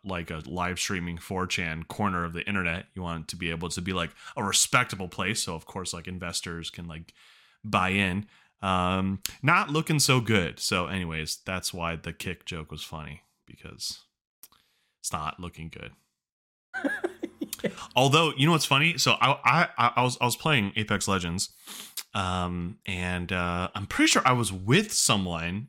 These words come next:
Speaker 1: And in Apex, you, you play a game in teams of three. So if you,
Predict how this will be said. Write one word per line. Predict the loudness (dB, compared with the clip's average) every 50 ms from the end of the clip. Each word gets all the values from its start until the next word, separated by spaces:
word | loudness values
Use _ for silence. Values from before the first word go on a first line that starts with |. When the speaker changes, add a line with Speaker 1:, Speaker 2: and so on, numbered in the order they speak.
| -4 -4
Speaker 1:
And | -2 -2
in | 0
Apex, | 0 0 0 2 2 0 0 0 -2 -2 -2
you, | 0 0 2 2 0 -2 -4 -6
you | -10 -10 -8 -8 -8
play | -6 -2 0 0 2
a | 2
game | 2 4 4 2 2
in | 0 -2
teams | -2 -2 -2 -2 -4
of | -8 -10 -8
three. | -8 -6 -6 -6 -6
So | -6 -4 -4 -4
if | -6 -8 -6 -6
you, | -6 -6 -4